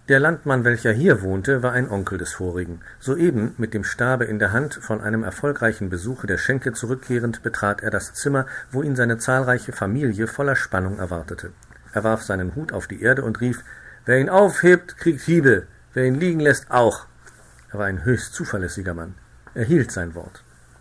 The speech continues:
Ach, meine Lieben, wie oft im Leben wirft uns das Schicksal seinen tragischen Hut vor die Füße, und wir mögen tun, was wir wollen, Verdruss gibt's doch. Ich flog ins Nachbarhaus.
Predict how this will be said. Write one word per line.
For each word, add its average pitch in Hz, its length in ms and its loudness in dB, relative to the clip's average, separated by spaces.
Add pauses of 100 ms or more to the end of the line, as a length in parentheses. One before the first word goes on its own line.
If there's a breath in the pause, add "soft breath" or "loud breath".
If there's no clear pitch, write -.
(200)
Ach, - 360 2
meine 98 240 -2
Lieben, 92 340 -4 (300 loud breath)
wie 165 160 -2
oft 156 320 -2
im 139 140 0
Leben 120 360 0 (180 loud breath)
wirft 135 300 -2
uns 127 180 -6
das 117 180 -4
Schicksal 110 500 -2
seinen 104 240 0
tragischen 110 580 -2
Hut 110 180 -2
vor 104 180 -6
die 95 100 -6
Füße, 104 400 -6 (200 loud breath)
und 117 200 -4
wir 113 160 0
mögen 113 320 0
tun, 160 280 -2
was 117 220 -2
wir 95 160 -6
wollen, 113 300 0 (220 loud breath)
Verdruss 120 540 -2 (200)
gibt's - 300 -8
doch. - 340 -10 (2000 loud breath)
Ich 147 140 -4
flog 123 260 0
ins 131 180 -4
Nachbarhaus. 90 720 -6